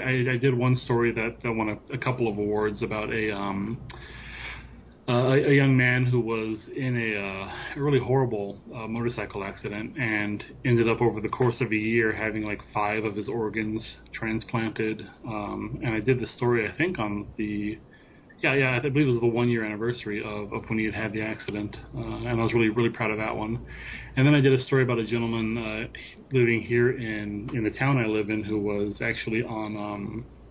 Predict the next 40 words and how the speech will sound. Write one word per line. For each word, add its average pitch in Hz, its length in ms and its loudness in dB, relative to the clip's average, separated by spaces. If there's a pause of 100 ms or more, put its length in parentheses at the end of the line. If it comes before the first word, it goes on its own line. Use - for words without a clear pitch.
(420)
on, 104 480 -2 (320)
on 110 160 0
death 113 220 0
row. 113 180 2
He 104 140 0
was, 101 320 -2
and 104 400 -2
I 113 40 -4
did 104 120 0
a - 20 0
story 120 160 2
about 107 180 0
his, 104 220 0
uh, 98 120 -4
his 104 160 -4
execution. 110 640 -6 (680)
And 117 440 2 (240)
I 107 500 2 (340)
basically 123 380 2
went 117 180 0
back 110 260 -4
and 107 100 -12
talked 117 300 -8
to 113 100 -6
a - 20 -4
lot 104 180 -6
of 107 120 -10
people 113 480 -4 (360)
from 117 160 0
his 107 140 -2
life, 113 320 -4 (140)
uh, 113 120 -8 (360)
the 113 80 0
families 120 420 4
of 107 80 -2
his 104 140 -4
victims, 123 500 0
but 113 80 -4
also, 113 440 -2
uh, 110 160 -6